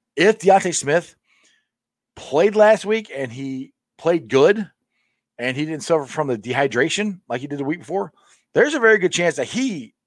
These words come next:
could have been our starting guard. But since he didn't play, I think it's gonna be Spain and Seraphilia. But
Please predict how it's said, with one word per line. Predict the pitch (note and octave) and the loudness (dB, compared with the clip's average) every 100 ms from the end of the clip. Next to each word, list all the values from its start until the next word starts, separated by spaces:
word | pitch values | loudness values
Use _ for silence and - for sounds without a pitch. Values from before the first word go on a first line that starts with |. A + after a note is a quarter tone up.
| - | -4
could | D3+ | 0
have | C3 | 2
been | B2 | 2
our | |
starting | G#2+ - A#2 G2 | 0 0 0 0
guard. | F#2 E2 C2 - _ _ _ _ _ | -2 -2 -6 -14 _ _ _ _ _
But | B2 A#2 | -6 -4
since | E3 D#3 | -4 -4
he | A2+ | -2
didn't | G#3+ B3+ G3+ | -2 0 -4
play, | - F#3 E3 D3 | 2 6 6 6
I | B2+ | 2
think | - E3+ | 0 -4
it's | D#3 | -2
gonna | D3+ | -4
be | C3 | -4
Spain | - B2 A#2+ A#2 | -6 -6 -4 -6
and | G#2+ | -10
Seraphilia. | - G2+ F#2 C3+ G#2+ F#2+ - _ _ _ _ _ _ _ _ _ _ _ | -12 -12 -10 -8 -6 -8 -14 _ _ _ _ _ _ _ _ _ _ _
But | - G3+ D#3 - - | 2 4 2 -4 -16